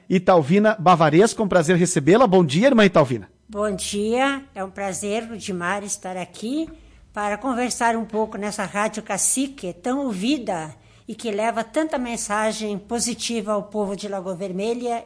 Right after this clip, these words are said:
Speaker 2: e também em outras localidades.
Speaker 1: Seja bem-vinda.
Speaker 2: Obrigada.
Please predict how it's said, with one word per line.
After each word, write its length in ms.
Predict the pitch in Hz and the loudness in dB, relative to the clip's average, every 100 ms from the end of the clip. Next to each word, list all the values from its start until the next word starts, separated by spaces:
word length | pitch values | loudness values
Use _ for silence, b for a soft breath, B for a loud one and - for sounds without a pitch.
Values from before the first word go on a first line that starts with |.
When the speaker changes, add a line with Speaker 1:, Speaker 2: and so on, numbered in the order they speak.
| - | -10
Speaker 2:
e 80 | |
também 540 | 226 220 190 190 190 - | -8 -8 -6 -8 -8 -12
em 140 | 202 190 | -12 -8
outras 360 | 185 185 175 | -8 -8 -10
localidades. 680 | 180 175 175 175 156 123 - | -12 -12 -12 -12 -14 -14 -12
Speaker 1:
Seja 300 | - 139 143 | -6 -2 2
bem-vinda. 420 | 160 196 131 - - _ | 4 4 2 -6 -18 _
Speaker 2:
Obrigada. 400 | - 226 190 151 | -14 -10 -10 -12